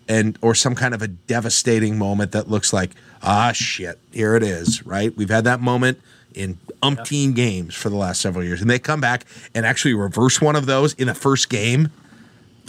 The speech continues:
Speaker 1: Ah, man, I'm telling you. I'm telling you.
Speaker 2: We did a little Husker fanfic on the, on the radio show today talking about, like, the idea of them starting four and oh and,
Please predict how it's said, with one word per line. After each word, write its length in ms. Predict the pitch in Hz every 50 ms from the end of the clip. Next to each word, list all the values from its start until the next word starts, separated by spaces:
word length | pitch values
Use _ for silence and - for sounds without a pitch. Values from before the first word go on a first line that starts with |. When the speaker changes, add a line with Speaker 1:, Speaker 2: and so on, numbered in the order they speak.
| - - - - - - _ _ _ _ _ _ _ _ - - - _ _ - _ _ - -
Speaker 1:
Ah, 200 | - 85 87 90 87
man, 500 | 98 92 92 104 110 110 120 123 120 -
I'm 240 | - 123 135 147 147
telling 380 | - - 175 190 220 214 190 175
you. 240 | 170 165 160 165 147 - - _ _ _ _ _ _ _ _
I'm 140 | - 123 131
telling 340 | - - 180 190 180 165 143
you. 200 | 131 131 135 127 - _ _ _ _ _ _ _ _ _ _ _ - _ _ _ _ _ _ _ - - -
Speaker 2:
We 140 | - 160 208
did 160 | 185 226 247
a 40 | 233
little 180 | 220 214 202 185
Husker 300 | 170 185 180 - - 165
fanfic 480 | 156 - 180 175 175 156 170 160 165 160
on 80 | 156
the, 240 | 143 135 131 127 110
on 140 | - 135 135
the 80 | 131 127
radio 280 | 127 143 151 151 143
show 200 | 135 127 147 143
today 220 | 135 127 131 127 123
talking 240 | 120 147 127 131 131
about, 220 | 131 120 120 113
like, 160 | 120 120 117
the 120 | 123 131 123
idea 200 | 123 117 127 127
of 80 | 127
them 140 | 127 131 127
starting 300 | 123 - 127 123 123 117
four 280 | 123 - 131 127 127 123
and 80 | 120
oh 280 | 113 110 120 135 135 123
and, 240 | 113 107 98 87